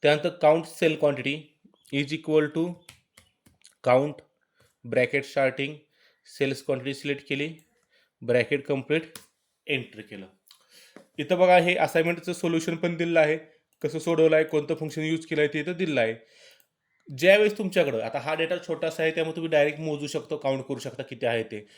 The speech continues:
पण ज्यावेळेस तुमचा डेटा खूप मोठा असतो, जे-, तुम्ही, ज्यावेळेस तुम्ही कंपनीमध्ये काम करत असाल किंवा अजून कुठे, अ, एखाद्या मोठ्या ठिकाणचा डेटा तुमच्याकडे अव्हेलेबल असेल ॲनालिस्टसाठी, त्यावेळेस तुम्हाला याचा उपयोग मोठ्या प्रमाणावर होत असतो. अशा प्रकारे आजच्या व्हिडिओमध्ये आपण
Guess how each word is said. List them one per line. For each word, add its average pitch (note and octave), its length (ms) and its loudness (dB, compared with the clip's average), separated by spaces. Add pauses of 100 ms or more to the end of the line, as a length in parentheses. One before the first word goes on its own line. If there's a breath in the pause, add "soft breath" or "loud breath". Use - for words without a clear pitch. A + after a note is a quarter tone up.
(160 soft breath)
पण C3+ 100 -8
ज्यावेळेस D3+ 220 2
तुमचा D#3 160 -8
डेटा D#3 200 -4 (100)
खूप E3 240 -4
मोठा D3 240 0
असतो, C3+ 240 -6
जे-, A#2 120 -8
तुम्ही, C3 280 -14
ज्यावेळेस C3+ 320 -2
तुम्ही C#3+ 160 -10
कंपनीमध्ये C#3 460 -2
काम C3 220 -2
करत A#2+ 200 -6
असाल A2 280 -2 (320 soft breath)
किंवा C3+ 160 2
अजून C3+ 200 -2
कुठे, C#3 420 -8 (280 loud breath)
अ, B2 160 4
एखाद्या B2+ 280 0
मोठ्या C3+ 220 -4
ठिकाणचा C3 320 -6
डेटा C3 280 0
तुमच्याकडे C3 340 -4
अव्हेलेबल B2+ 380 -2
असेल A#2+ 360 -4
ॲनालिस्टसाठी, A#2+ 640 -2 (400 soft breath)
त्यावेळेस D#3 240 6
तुम्हाला D#3 300 4 (420 soft breath)
याचा C#3 240 4
उपयोग D#3 320 0 (240 soft breath)
मोठ्या B2 260 -2
प्रमाणावर A#2+ 360 -4 (160)
होत A2+ 200 0
असतो. G2+ 380 -12 (600 loud breath)
अशा C#3 200 2
प्रकारे E3+ 380 4
आजच्या D#3 320 2
व्हिडिओमध्ये C#3 420 4
आपण B2 280 0